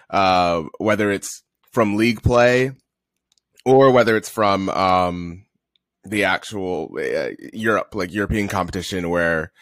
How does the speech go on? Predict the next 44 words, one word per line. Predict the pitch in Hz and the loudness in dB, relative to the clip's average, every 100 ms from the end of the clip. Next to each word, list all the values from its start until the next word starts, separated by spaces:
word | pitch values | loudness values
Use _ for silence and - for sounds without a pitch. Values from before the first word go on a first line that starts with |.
| _ _ - | _ _ -2
I | |
mean, | 104 | 2
I | 107 | 4
don't | 117 | 4
know | 113 | 2
the | 95 | 2
last | 92 92 | 0 0
time | 110 | -4
that | 95 | -4
both | 82 95 - | -4 -4 -2
sides | 98 101 | -2 0
even | 98 92 | -4 -4
made | 92 95 | -4 -4
it | - | -6
to | 98 92 90 - | -6 -4 -4 -8
a | - | -6
quarterfinal | 104 143 165 98 80 80 76 | -2 -2 0 -4 -4 -6 -8
at | 60 - | -14 -14
the | 87 | -12
same | 90 78 | -10 -8
time, | 90 76 69 71 _ _ _ _ | -8 -8 -8 -16 _ _ _ _
um, | 87 85 90 | -4 -2 -2
let | 98 | -2
alone | 95 | -4
a | 87 | -4
semi. | - 151 107 | -2 0 0
But | 73 82 - _ - - _ _ _ _ _ _ _ _ _ _ - | -4 -6 -8 _ -16 -16 _ _ _ _ _ _ _ _ _ _ -4
I | - | 2
guess | 175 208 | 2 4
my | 160 | 4
kind | 165 | 4
of | 135 | 2
question | 143 135 127 110 | 0 -2 -2 -6
to | 107 | -2
you | 120 117 | 2 2
is, | 101 - - | 0 -4 -2
is | 107 107 98 92 82 - - - - _ _ _ _ _ _ _ _ _ _ _ _ _ _ _ _ - | 0 2 0 -4 -8 -12 -12 -18 -20 _ _ _ _ _ _ _ _ _ _ _ _ _ _ _ _ -16
how | - - 147 160 131 101 | -12 -2 4 4 4 0
do | 110 | -2
you | 175 190 147 | 0 2 0
feel | 123 147 147 | 2 4 6
like | 110 - | 6 2
this | 104 - | -4 -4
is | 95 82 - | -8 -10 -16